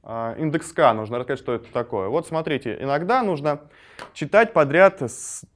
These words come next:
диска большой об-, объем данных. Ну, то есть прям вы позиционируетесь на два и читаете два, три, четыре, пять, шесть, семь, восемь, девять, десять, до бесконечности. Ну, там до ста, до двухста. При этом старые значения не переиспользуются.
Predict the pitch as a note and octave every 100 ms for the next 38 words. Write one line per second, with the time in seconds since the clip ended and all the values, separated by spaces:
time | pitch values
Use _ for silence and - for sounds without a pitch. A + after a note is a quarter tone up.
0 | _ A#2 F3 A#3+ F3 C#3+ F#2 A#2+ B2 -
1 | F3+ C#3 - _ A#2 A#2 A#2+ C3 A#2 B2+
2 | F#2+ D2+ - _ - F#3+ C#3+ B2+ G#2 -
3 | A#2 G2+ G#2+ A2+ G#2+ G2+ - - A#2+ A#2+
4 | C#3+ C3 A2 G#2 - D3 F#3 A#3 D#3+ -
5 | B2+ G#2 G#2+ C#3+ F#3 F3+ E3 D#3+ - D#3
6 | C#3+ C#3 C#3+ C3+ D3 C#3 C3+ C#3+ A#2+ B2+
7 | B2 A2+ B2+ C3 A#2+ A#2 - C#3+ E3+ -
8 | - - - _ - G#3+ D3 A2+ A2+ -
9 | D#3+ B2 G#2+ A2 - E3 F3 - - -
10 | E3 F#3 E3 - F#3+ F3+ F3 A3 E3 F3
11 | F3 D#3+ - C#3+ A2 F#2 E2+